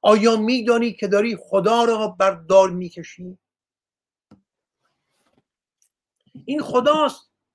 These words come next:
که گاه سگ می‌شود تا او او گرگ ستیزش گله ها را از دهان گرگ برهاند و گاه گوسفند می‌شود تا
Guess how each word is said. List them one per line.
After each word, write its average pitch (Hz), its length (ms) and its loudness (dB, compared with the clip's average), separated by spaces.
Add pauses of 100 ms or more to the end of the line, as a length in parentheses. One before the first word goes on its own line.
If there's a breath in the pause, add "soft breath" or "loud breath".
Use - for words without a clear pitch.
(260)
که 208 120 -2
گاه 247 560 0
سگ 247 380 -4
می‌شود 220 460 -12 (1600)
تا 214 360 4
او 202 300 2
او 277 160 -2 (1120)
گرگ 208 280 4
ستیزش 214 880 -8 (560)
گله 185 280 -2
ها 208 220 -2
را 202 220 -2
از 156 160 -12
دهان 175 400 -10
گرگ 160 260 -8
برهاند - 380 -18 (720)
و 147 80 -10
گاه 208 360 -6
گوسفند 254 480 -6
می‌شود 165 400 -14 (800)
تا 185 140 -6